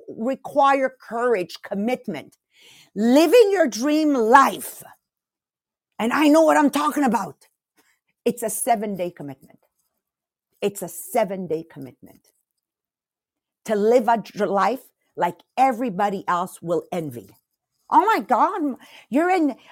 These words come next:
you're in Australia for three months?" Yeah, yeah, yeah, yeah, yeah, yeah. And,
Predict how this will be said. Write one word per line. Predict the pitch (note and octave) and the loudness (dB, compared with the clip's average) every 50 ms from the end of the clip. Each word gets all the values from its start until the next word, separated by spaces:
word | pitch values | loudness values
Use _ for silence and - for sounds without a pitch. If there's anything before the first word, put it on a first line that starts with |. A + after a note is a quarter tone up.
| _ | _
you're | - B3 E4 F#4 | -2 0 0 0
in | G4 F#4 | 0 -2
Australia | D#4+ D#4+ - - - - - C#4 B3+ D4+ E4 F4+ F#4 F4+ F#4 F#4 F#4 | -2 -4 -6 -8 -12 -8 -4 -2 -2 -2 -2 -4 -4 -4 -4 -4 -4
for | F#4 - A3+ | -2 -4 -6
three | A3 - - G#3 A3 C4 C#4+ D#4 | -6 -8 -12 -8 -6 -4 -4 -2
months?" | F4 D4+ A#3+ G3+ G3+ F#3+ D#3 F#3 A#3 G4+ A#4+ A#4+ B4+ A4+ - - - | -2 -4 -4 -4 -4 -4 -4 -4 -4 -4 -4 -4 -6 -8 -12 -16 -16
Yeah, | F#3+ F3 F#3+ B3+ C4+ C4 B3 G#3 C#3+ - _ _ | -12 -6 -4 -4 -4 -4 -8 -12 -16 -18 _ _
yeah, | - D#3 G3+ G#3+ G3+ E3 - - _ _ | -12 -10 -10 -10 -10 -14 -18 -20 _ _
yeah, | D#3+ F3+ F3+ E3+ C#3+ _ _ _ _ _ | -16 -16 -16 -18 -20 _ _ _ _ _
yeah, | - D3+ C#3 C3 - _ _ _ _ _ | -20 -20 -20 -20 -20 _ _ _ _ _
yeah, | A#2+ - _ _ _ _ _ _ _ _ _ _ _ _ _ _ | -20 -20 _ _ _ _ _ _ _ _ _ _ _ _ _ _
yeah. | - - - _ _ _ _ _ _ _ | -20 -20 -20 _ _ _ _ _ _ _
And, | - F#3+ F3+ C#3 | -8 -8 -8 -8